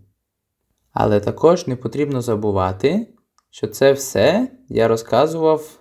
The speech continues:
якщо ми маємо означені артиклі. Тобто der, die, das.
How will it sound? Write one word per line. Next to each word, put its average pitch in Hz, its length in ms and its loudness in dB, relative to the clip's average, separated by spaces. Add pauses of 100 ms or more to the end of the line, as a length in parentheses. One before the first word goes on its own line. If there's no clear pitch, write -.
(160)
якщо 120 360 -4
ми 117 120 0
маємо 151 600 0
означені 123 920 -2
артиклі. 104 680 -4 (420)
Тобто 113 380 0
der, 147 480 0 (220)
die, 151 500 -6 (260)
das. 104 500 -2